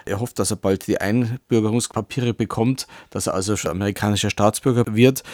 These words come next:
damit er dann kriminelle Dinge f-, veranstalten kann und nicht abgeschoben werden kann. Also eine sehr kuriose Angelegenheit. Nun, Sting war zunächst einmal in der Band,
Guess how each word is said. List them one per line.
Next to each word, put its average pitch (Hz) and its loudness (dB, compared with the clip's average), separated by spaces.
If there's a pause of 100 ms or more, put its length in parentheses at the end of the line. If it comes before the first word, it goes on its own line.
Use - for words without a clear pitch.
(200)
damit 110 4
er 110 4
dann 104 6 (480)
kriminelle 113 8 (520)
Dinge 139 12
f-, - 2 (380)
veranstalten 123 4
kann 127 4
und 123 4
nicht 131 0
abgeschoben 90 0
werden 71 -4
kann. 113 -4
Also 104 -2
eine 101 -2
sehr 107 0
kuriose 113 -2
Angelegenheit. 85 -4 (640)
Nun, 143 6 (100)
Sting 165 2 (480)
war 113 0
zunächst 135 -2
einmal 117 2
in 110 0
der 104 4
Band, 101 0